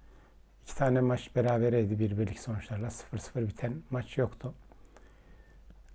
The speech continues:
Bu hafta lider değişti. Ee, haftalar sonra Galatasaray liderliğe yükseldi.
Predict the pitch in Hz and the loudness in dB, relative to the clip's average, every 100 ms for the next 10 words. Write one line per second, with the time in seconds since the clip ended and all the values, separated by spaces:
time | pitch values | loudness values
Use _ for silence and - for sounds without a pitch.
0 | - - - - - - 131 123 - 147 | -20 -20 -20 -20 -18 2 6 8 8 6
1 | 123 117 131 123 120 113 - 139 - - | 6 8 6 6 4 4 -2 -8 -8 -16
2 | - - - - - - - 120 113 104 | -20 -20 -20 -20 -20 -14 -6 -2 0 -2
3 | 113 - 120 120 - 117 123 175 - - | -2 0 2 2 0 0 0 -2 -10 -20
4 | - - - - - - - - - 123 | -20 -20 -20 -20 -20 -20 -20 -18 -4 2
5 | 127 127 - 127 123 110 110 117 117 127 | 2 2 4 6 6 6 4 6 6 4
6 | 170 - - 110 - 117 101 95 143 | 0 -8 -12 -10 -4 0 0 -2 -4